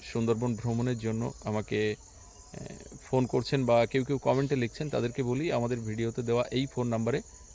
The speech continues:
সন্ধ্যা সাতটা থেকে রাত্রি দশটার মধ্যে ফোন করবেন, নিশ্চয়ই কথা হবে সাক্ষাতে। আহ, ট্যুর ডিটেল দিয়ে দেব, কিংবা ট্যুর ডিটেল চাইলেও WhatsApp-এ আমরা দিয়ে দিই, কিন্তু তার আগে একটু কথা বলে নিয়ে তবেই ট্যুর ডিটেলটা আমরা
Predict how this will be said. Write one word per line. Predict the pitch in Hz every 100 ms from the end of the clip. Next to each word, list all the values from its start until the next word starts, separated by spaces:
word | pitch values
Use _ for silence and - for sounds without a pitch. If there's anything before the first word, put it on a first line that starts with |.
| -
সন্ধ্যা | - 113 113
সাতটা | - 110 -
থেকে | 110 123 143
রাত্রি | 120 - 113
দশটার | 110 107 -
মধ্যে | 117 113 127
ফোন | - 113
করবেন, | 113 117 147 214 - - - -
নিশ্চয়ই | 117 - 123
কথা | - 107 - 120
হবে | 123 170
সাক্ষাতে। | - 131 - 113
আহ, | 208 - - - - - - 113 113
ট্যুর | 110 120 110
ডিটেল | 117 113 123 120
দিয়ে | 113 117
দেব, | 120 131 233 - - - - - 107
কিংবা | 123 117
ট্যুর | - 120 117
ডিটেল | 117 110 120
চাইলেও | 117 113 110 139 156
WhatsApp-এ | 113 - 117 113 113 110
আমরা | - 107 107 107 110 - 113
দিয়ে | 120 117
দিই, | 117 117 196 - - -
কিন্তু | 127 117 120
তার | 113 110
আগে | 110 147 -
একটু | 120 -
কথা | - 110 117
বলে | 113 127
নিয়ে | 117 139
তবেই | 185 113 120 135 131 - - - -
ট্যুর | 110 101
ডিটেলটা | 101 104 101 107
আমরা | 107